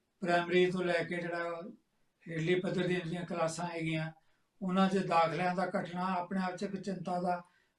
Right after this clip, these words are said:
ਕਾਰਨ ਇਸ ਕਰਕੇ ਵੀ ਹੈ ਕਿਉਂਕਿ ਸਰਕਾਰ ਲਗਾਤਾਰ ਇਹ ਦਾਅਵਾ ਕਰਦੀ ਰਹੀ ਹੈ ਕਿ ਦੇਖੋ ਜੀ, ਜੋ ਅਸੀਂ ਸਹੂਲਤਾਂ ਮੁਹੱਈਆ ਕਰ ਰਹੇ ਹਾਂ, ਵੱਡੇ ਪੱਧਰ 'ਤੇ ਸਹੂਲਤਾਂ ਮੁਹੱਈਆ ਕੀਤੀਆਂ ਜਾ ਰਹੀਆਂ,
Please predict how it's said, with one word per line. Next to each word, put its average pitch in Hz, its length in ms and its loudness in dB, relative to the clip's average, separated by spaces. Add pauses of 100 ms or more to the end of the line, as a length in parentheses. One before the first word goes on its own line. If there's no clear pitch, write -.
ਕਾਰਨ 185 320 6
ਇਸ 185 200 4
ਕਰਕੇ 196 420 6
ਵੀ 190 120 6
ਹੈ 190 60 6
ਕਿਉਂਕਿ 202 300 0
ਸਰਕਾਰ 180 640 2 (460)
ਲਗਾਤਾਰ 185 460 6
ਇਹ 196 80 10
ਦਾਅਵਾ 190 320 12
ਕਰਦੀ 190 340 4
ਰਹੀ 185 240 8
ਹੈ 180 160 2 (360)
ਕਿ 196 120 -2
ਦੇਖੋ 196 340 6
ਜੀ, 208 100 8
ਜੋ 185 320 6
ਅਸੀਂ 202 180 4
ਸਹੂਲਤਾਂ 180 460 4
ਮੁਹੱਈਆ 170 280 4
ਕਰ 170 200 2
ਰਹੇ 175 80 2
ਹਾਂ, 170 100 0
ਵੱਡੇ 170 280 8
ਪੱਧਰ 190 340 6
'ਤੇ 185 120 -2
ਸਹੂਲਤਾਂ 180 340 -2
ਮੁਹੱਈਆ 170 280 -2
ਕੀਤੀਆਂ 170 300 -12
ਜਾ 170 140 -12
ਰਹੀਆਂ, 170 320 -12